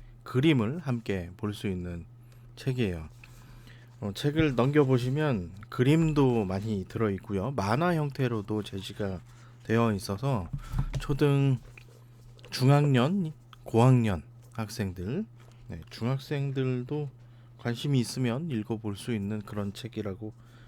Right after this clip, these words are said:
보시면 되겠습니다. 요즘 사회정서 교육이 강조가 되고 있죠. 저도 이천이십사 학년도부터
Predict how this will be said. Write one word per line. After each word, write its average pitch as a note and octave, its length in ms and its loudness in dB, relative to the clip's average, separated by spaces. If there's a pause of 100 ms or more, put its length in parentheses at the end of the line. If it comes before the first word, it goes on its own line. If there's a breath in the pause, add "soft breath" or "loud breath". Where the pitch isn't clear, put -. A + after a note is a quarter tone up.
(120)
보시면 A2+ 340 -4
되겠습니다. F#2+ 720 -8 (580 loud breath)
요즘 C#3 540 4 (1160)
사회정서 F#3 720 4
교육이 A2+ 400 0 (180)
강조가 A#2 420 0
되고 G#2+ 280 -6
있죠. F#2+ 360 -6 (300 loud breath)
저도 A2+ 400 0 (560 loud breath)
이천이십사 A2+ 760 0
학년도부터 A#2 1000 0